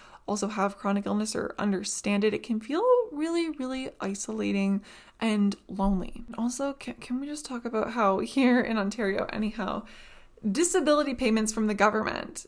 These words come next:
like, aren't even enough to pay your rent, let alone groceries? So many people are just completely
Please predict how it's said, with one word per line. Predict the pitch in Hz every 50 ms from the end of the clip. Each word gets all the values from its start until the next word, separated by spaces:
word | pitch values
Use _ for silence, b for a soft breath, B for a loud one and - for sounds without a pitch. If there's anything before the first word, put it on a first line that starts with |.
| _ _ -
like, | 208 233 233 233 - - - -
aren't | 240 269 294 320 311 - - - -
even | 262 254 262 233 254 233 233
enough | 220 202 202 208 202 202 202 - - -
to | - - 208 208
pay | - - - 208 208
your | 208 196 190 185
rent, | - 214 - - - - -
let | 196 196
alone | 196 196 196 190 190 185 190 _ _
groceries? | - 202 196 202 208 - 202 - - - 240 - - - - - - -
So | - - - - 320 262 269 294 302 302 311
many | 294 302 302 302
people | 294 269 277 247 254 240
are | 196 214 220
just | - 220 220 -
completely | - 233 214 214 - - 226 233 233 - - - 262 247 247 247 247 247